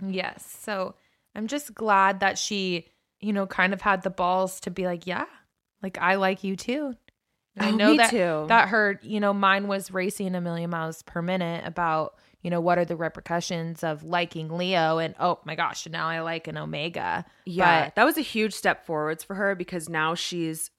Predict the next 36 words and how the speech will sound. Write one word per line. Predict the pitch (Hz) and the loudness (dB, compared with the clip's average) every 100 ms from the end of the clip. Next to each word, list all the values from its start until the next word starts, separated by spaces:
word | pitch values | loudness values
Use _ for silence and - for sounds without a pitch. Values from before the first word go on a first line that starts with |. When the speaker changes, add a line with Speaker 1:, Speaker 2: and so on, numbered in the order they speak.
| _ | _
Speaker 2:
comfortable | - 196 185 - 165 147 147 | -4 -2 -2 -4 -4 -4 -4
with | 156 | -6
an | 143 | -8
Omega, | 139 135 131 - - - - _ _ 151 | -8 -6 -6 -4 -8 -10 -16 _ _ -10
and | 147 | -8
she | - 151 139 _ | -8 -10 -14 _
definitely | 190 175 170 151 147 | 4 4 4 -4 -4
was | 139 143 | -6 -8
not | 131 - - _ _ _ | -8 -10 -12 _ _ _
before. | 147 - 151 - - _ 180 | -12 -10 -10 -10 -12 _ -4
Speaker 1:
Yeah. | 175 120 - _ - | -2 -4 -6 _ -2
Speaker 2:
Hence | 190 202 190 - - | 4 4 4 -2 -2
why | 170 165 | 2 2
she | - | 2
kind | - 175 | -4 -4
of | 160 | 0
broke | 160 160 | -2 -2
it | 165 | -2
off | 156 - | -2 -2
with | 170 - | -10 0
Baby | 147 196 180 135 | 0 2 0 -2
in | |
a | - | -4
way. | - 92 - - _ | -6 -6 -8 -16 _
Like, | 160 156 | -8 -4
it | |
was | 156 | -4
only | 151 156 | -2 -4
text | - 156 - 160 | -6 -8 -8 -10
messages | 139 135 - - - | -10 -10 -10 -10 -10
for | - | -12
quite | 131 139 139 | -12 -10 -8
a | |
while. | - 139 147 - - | -8 -8 -8 -10 -10
Speaker 1:
Yeah. | 202 175 - - _ _ _ 190 | -6 -6 -8 -14 _ _ _ 6
Speaker 2:
Uh, | 180 | 6